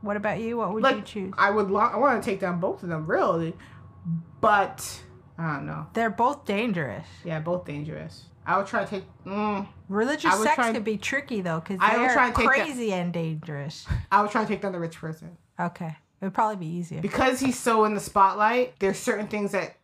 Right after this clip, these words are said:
Speaker 1: He wouldn't be
Speaker 2: he,
Speaker 1: able to do.
Speaker 2: he wouldn't be able to do. He would have to, like, find someone to do, which then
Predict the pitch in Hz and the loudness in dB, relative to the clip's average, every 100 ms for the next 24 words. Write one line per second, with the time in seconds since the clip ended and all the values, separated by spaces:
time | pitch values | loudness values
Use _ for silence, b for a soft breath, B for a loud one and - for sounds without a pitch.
0 | - - 220 214 196 226 214 185 196 - | -10 -2 0 0 2 2 2 -2 -6 -4
1 | 180 - - 220 208 196 180 170 185 180 | -4 -4 -2 0 4 2 2 2 2 2
2 | 175 170 160 160 170 165 151 151 - 170 | -2 0 0 -2 -6 -4 -4 -6 0 0
3 | 180 170 202 202 208 202 233 185 160 180 | 0 -2 -2 -2 -6 -6 -4 -4 -4 -4
4 | 160 | -4